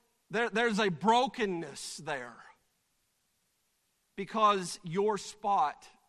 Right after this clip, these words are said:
is going to be hard to be filled. There's a loss that takes place because you're no longer here.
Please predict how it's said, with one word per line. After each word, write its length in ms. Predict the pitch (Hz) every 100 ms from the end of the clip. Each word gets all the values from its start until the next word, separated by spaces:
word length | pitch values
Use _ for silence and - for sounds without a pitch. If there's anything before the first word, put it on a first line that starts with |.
| _
is 160 | 156 147
going 260 | 160 160
to 60 | 143
be 100 | 143
hard 380 | 143 160 156 143
to 40 |
be 120 | 135
filled. 240 | 123 123 113 _ _ _ _ _ _ _ _ _ _ _ _ _ _ _ _ _ _ _ _ _ _ _ _ _ _ _ _ _ _ _ _ _ _ _ _ _
There's 260 | 180 190 165
a 240 | 170 156 139
loss 640 | 135 160 170 139 - - -
that 200 | 135 123
takes 260 | 147 120
place 600 | - 139 117 110 - - _ _ _ _ _ _ _ _ _ _ _ _ _ _ _ _ _ _ _ _ _ _ _ _ _ -
because 320 | 120 135 123
you're 100 | 131
no 140 | 127
longer 300 | 120 117 107
here. 180 | 107